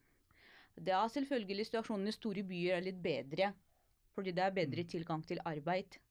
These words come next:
Speaker 1: Eh, på landa er det litt vanskeligere.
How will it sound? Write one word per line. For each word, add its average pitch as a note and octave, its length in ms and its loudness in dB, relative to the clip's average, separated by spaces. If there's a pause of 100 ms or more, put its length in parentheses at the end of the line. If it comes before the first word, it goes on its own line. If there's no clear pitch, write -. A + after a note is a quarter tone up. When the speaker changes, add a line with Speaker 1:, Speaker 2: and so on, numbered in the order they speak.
(1040)
Speaker 1:
Eh, F3 400 -2 (1160)
på A#3+ 100 4
landa G#3 580 4 (180)
er G3 80 2
det G#3 120 -2
litt A3+ 160 -2
vanskeligere. G3 920 2